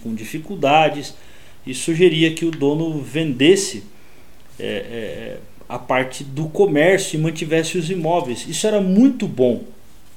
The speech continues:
pra essas redes, porque a família muitas vezes tinha uma rede pequena, já não tava indo muito bem, porque tinha dificuldade de administrar,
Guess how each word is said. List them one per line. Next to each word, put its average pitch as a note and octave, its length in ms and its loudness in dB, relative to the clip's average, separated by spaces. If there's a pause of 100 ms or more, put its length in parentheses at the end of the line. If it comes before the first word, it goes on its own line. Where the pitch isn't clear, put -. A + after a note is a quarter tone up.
(160)
pra A#2 120 -6
essas A2+ 280 -4
redes, G2+ 460 -8 (560)
porque F#3+ 1080 4 (140)
a C#3+ 80 -6
família D#3 720 2
muitas C3+ 500 0
vezes C3 160 -2
tinha F3 200 0
uma D#3 140 2
rede C3 340 0
pequena, D#3+ 720 -2
já C3 260 -4
não C3+ 180 -2
tava B2 480 0
indo B2 280 -6
muito C3+ 320 -4
bem, E3 400 0
porque - 280 -14
tinha A#2+ 220 -6
dificuldade A2+ 540 -10
de A#2 80 -6
administrar, D#3+ 840 -2